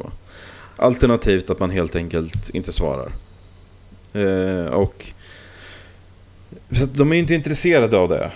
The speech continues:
De, de är ju intresserade av vad, vad som kan bevara deras tro på det här. Och jag, jag har haft den här diskussionen ganska många gånger och man, man blir lite trött på det efter ett tag, just den här,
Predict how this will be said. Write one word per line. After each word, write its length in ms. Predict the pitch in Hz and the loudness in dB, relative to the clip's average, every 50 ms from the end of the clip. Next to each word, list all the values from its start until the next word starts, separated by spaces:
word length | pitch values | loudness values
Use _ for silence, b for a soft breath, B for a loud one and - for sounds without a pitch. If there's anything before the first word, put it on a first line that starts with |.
| B B B B B B 131 - - | B B B B B B -14 -2 0
De, 220 | 127 131 139 127 117 127 | 2 2 4 2 2 2
de 140 | 139 139 | 2 4
är 40 | 143 | 4
ju 60 | 151 | 2
intresserade 520 | 147 143 139 127 - - 117 107 107 113 107 | 2 2 0 -2 0 2 2 4 4 4 4
av 120 | 101 95 | 4 4
vad, 120 | 98 92 - | 2 0 0
vad 260 | - 104 110 104 101 | -2 0 0 0 2
som 140 | - 110 95 | 0 -4 -4
kan 360 | - 104 101 101 98 85 101 | -2 -2 -2 -2 -2 -4 0
bevara 560 | 104 117 104 95 95 87 87 90 92 101 104 | 0 2 2 4 4 4 4 4 4 4 4
deras 380 | 101 104 95 85 82 82 - - | 4 4 2 2 2 0 -2 0
tro 320 | - - 123 113 98 90 | 2 2 2 2 0 -2
på 160 | 85 - 78 71 | -2 -2 -2 -2
det 60 | - | 0
här. 220 | 71 50 50 - - - - | -2 -2 -4 -6 -8 -12 -4
Och 340 | - - 101 - - - - - - - - - - - | -2 -2 -2 -2 -4 -10 -14 -12 -12 -12 -14 -14 -14 -8
jag, 220 | - 107 104 82 - - - - | -4 -2 -2 -2 -2 -6 -12 -4
jag 140 | - 110 120 120 | 0 2 4 4
har 80 | 113 | 6
haft 260 | 117 120 120 - - | 6 4 2 2 0
den 120 | - 113 110 | 0 2 2
här 80 | 98 | 2
diskussionen 640 | 92 87 - - 80 - 104 87 87 90 87 85 87 | 2 0 -2 -4 -4 -2 -2 -2 -2 -2 -4 -4 -4
ganska 520 | 92 87 85 - - - 90 85 85 78 - - | -4 -4 -4 -6 -4 -2 -2 -2 0 -2 -4 -6
många 320 | - 101 98 92 90 90 90 | -4 -4 -2 0 0 0 2
gånger 320 | 95 90 85 85 87 80 | 2 0 0 0 -2 -2
och 280 | 78 82 80 - - - | -2 -4 -6 -8 -10 -4
man, 220 | 101 104 107 113 - | -2 0 0 0 0
man 140 | 113 113 107 | 0 -2 0
blir 180 | 110 110 107 101 | 2 2 2 2
lite 200 | 98 92 - - | 2 0 -2 -4
trött 460 | - - 98 92 92 - - - - | -2 0 0 0 -2 -4 -10 -6 -4
på 180 | - 87 78 | -2 -2 0
det 80 | 90 92 | -2 -4
efter 280 | 87 - - - 76 80 | -6 -8 -8 -6 -6 -6
ett 80 | - | -4
tag, 200 | - 85 73 76 | -2 -2 -2 -2
just 200 | 80 85 85 - | -4 -6 -8 -10
den 80 | 90 85 | -8 -6
här, 300 | 87 87 82 76 80 | -4 -2 -2 -4 -6